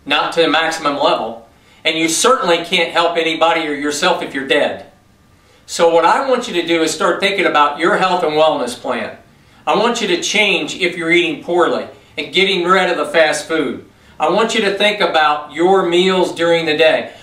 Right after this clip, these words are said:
I want you to think about your exercise plan. If you say, "I work twelve, fourteen hours a day and I can't exercise,"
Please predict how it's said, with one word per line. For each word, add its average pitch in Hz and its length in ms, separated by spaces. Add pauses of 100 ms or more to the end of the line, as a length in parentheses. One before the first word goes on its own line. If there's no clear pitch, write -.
I 196 220
want 247 200
you 214 80
to 202 120
think 208 220
about 165 420
your 208 220
exercise 170 720
plan. 147 360
If 233 120
you 254 100
say, 240 240
"I 240 220
work 254 200
twelve, 240 460 (140)
fourteen 247 480
hours 226 320
a 180 60
day 156 560 (280)
and 170 140
I 214 180
can't 220 460
exercise," 160 880